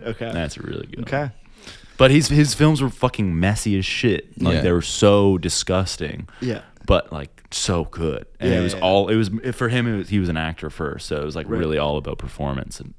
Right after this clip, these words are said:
Speaker 2: and <sighs> it's
Speaker 1: Interesting.
Speaker 2: fucking great.
Speaker 1: The film world.
Speaker 2: Yeah.
Speaker 1: Well, it is
Speaker 2: <laughs> The best. The film world.
Speaker 1: The film
Speaker 3: Interesting, the
Speaker 1: world.
Speaker 3: film
Speaker 2: You,
Speaker 3: world.
Speaker 2: yeah, but he, <laughs> interesting, the film world. But he
Speaker 1: I
Speaker 2: would
Speaker 1: know
Speaker 2: just,
Speaker 1: nothing
Speaker 2: he would just
Speaker 1: about it.
Speaker 2: run around with a camera.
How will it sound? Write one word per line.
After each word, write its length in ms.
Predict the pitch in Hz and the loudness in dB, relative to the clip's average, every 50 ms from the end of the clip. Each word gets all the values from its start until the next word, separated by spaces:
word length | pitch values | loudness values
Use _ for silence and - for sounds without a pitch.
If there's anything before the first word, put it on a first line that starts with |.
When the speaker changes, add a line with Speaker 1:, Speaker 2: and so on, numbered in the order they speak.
| - - | -16 -14
Speaker 2:
and 340 | - - 69 - - - - - - - - - - - - - - - - - - - - - - - - - - - - - - - - - | -12 -10 -10 -10 -12 -14 -18 -20 -20 -20 -20 -20 -20 -20 -20 -20 -20 -20 -20 -20 -20 -20 -20 -18 -18 -18 -20 -18 -18 -18 -18 -18 -20 -20 -20 -18
<sighs> 40 | - - - - - - - - - - - - | -14 -12 -12 -10 -12 -12 -14 -16 -20 -20 -20 -16
it's 140 | - 127 139 | -12 -10 -8
Speaker 1:
Interesting. 520 | 170 - - 175 - - - 107 - 104 | -8 -8 -10 -12 -14 -14 -14 -14 -14 -14
Speaker 2:
fucking 20 | - - - - - - | -16 -16 -16 -16 -16 -14
great. 240 | - - - - - - - - - - - | -12 -10 -10 -10 -12 -14 -18 -20 -20 -20 -20
Speaker 1:
The 60 | - - | -20 -20
film 300 | - - 127 139 143 127 113 | -14 -12 -10 -10 -8 -10 -10
world. 200 | 110 101 - - _ _ _ _ - - | -12 -14 -16 -20 _ _ _ _ -14 -10
Speaker 2:
Yeah. 180 | 104 98 - - - - - - - - - - 175 | -8 -8 -8 -10 -12 -14 -16 -16 -14 -2 4 6 6
Speaker 1:
Well, 140 | 143 156 165 | 8 8 8
it 60 | 175 | 6
is 120 | 214 226 - | 6 4 2
Speaker 2:
<laughs> 0 | |
The 520 | - 185 - - - - - - - - | 2 2 2 2 0 -4 -6 -6 -8 -8
best. 300 | - 90 - - - - - - - - - - - 113 - 226 262 269 277 | -8 -8 -10 -10 -12 -8 -4 -4 -4 -4 -4 -6 -6 -4 -4 -4 -4 -2 2
The 120 | 185 160 | 2 2
film 360 | 160 - - 147 156 160 156 123 | 2 4 2 2 2 2 0 -2
world. 240 | 101 - - - | -6 -8 -4 0
Speaker 1:
The 100 | - 131 | 2 2
film 120 | - 139 165 | 4 6 6
Speaker 3:
Interesting, 720 | 175 - - 120 104 98 95 - - 85 82 78 78 80 | 6 8 8 8 8 8 6 4 2 2 2 2 2 4
the 80 | 82 87 | 4 2
Speaker 1:
world. 100 | - - | 4 6
Speaker 3:
film 200 | 107 104 104 107 | 6 6 8 8
Speaker 2:
You, 60 | 98 | 6
Speaker 3:
world. 160 | 90 85 82 | 6 6 6
Speaker 2:
yeah, 120 | - - - - 113 - - - - - - 185 214 214 - 233 - - 226 202 - 214 - - 185 190 - - 170 - - - - | 4 4 2 0 -2 -2 0 0 0 2 6 6 6 8 8 6 6 6 4 4 6 4 4 4 4 2 2 2 0 0 0 -2 -6
but 100 | - - - | -6 -6 -4
he, 60 | 156 | -2
<laughs> 60 | 160 165 | 0 0
interesting, 480 | 160 147 - 110 101 - - 92 92 | 0 0 -2 -6 -6 -4 -2 -2 0
the 100 | 95 98 | 0 0
film 260 | 101 123 120 110 98 | 0 2 2 2 2
world. 300 | 92 90 - 302 339 - | 0 0 2 2 2 4
But 80 | - 156 | 6 8
he 60 | - - | 8 8
Speaker 1:
I 40 | |
Speaker 2:
would 80 | 208 - | 8 8
Speaker 1:
know 60 | 262 | 6
Speaker 2:
just, 100 | 254 - | 6 6
Speaker 1:
nothing 220 | 269 277 262 247 190 | 4 2 2 4 6
Speaker 2:
he 100 | 190 214 | 6 8
would 100 | 208 - | 8 8
just 140 | - 175 | 6 6
Speaker 1:
about 100 | 202 - | 6 6
it. 40 | - | 6
Speaker 2:
run 140 | 131 139 147 | 6 6 6
around 340 | 156 143 127 127 123 123 120 | 4 4 4 4 4 4 2
with 100 | 113 98 | 0 0
a 60 | 107 | -2
camera. 440 | 104 - 107 98 95 92 85 73 64 | -2 -2 -2 -2 0 -2 -2 -4 -6